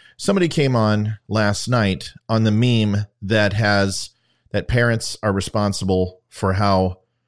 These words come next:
um, a lot of these things in society are happening with our lack of respect for police officers. We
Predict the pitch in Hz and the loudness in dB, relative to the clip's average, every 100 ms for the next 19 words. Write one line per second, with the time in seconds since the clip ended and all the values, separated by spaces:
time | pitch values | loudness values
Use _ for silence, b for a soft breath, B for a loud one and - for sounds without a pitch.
0 | _ _ _ _ _ - 90 85 104 107 | _ _ _ _ _ -10 -6 -2 0 2
1 | 101 101 110 101 92 - 92 101 95 95 | 0 -2 -2 -4 -4 -8 -4 -2 0 0
2 | 95 127 131 101 95 92 95 95 98 95 | 0 0 0 -2 0 0 0 0 -2 -2
3 | 90 - 92 - 92 123 131 123 123 120 | -6 -4 -6 -6 -6 -2 -2 0 0 -2
4 | - 120 117 107 101 92 | -2 -2 -2 -8 -10 -10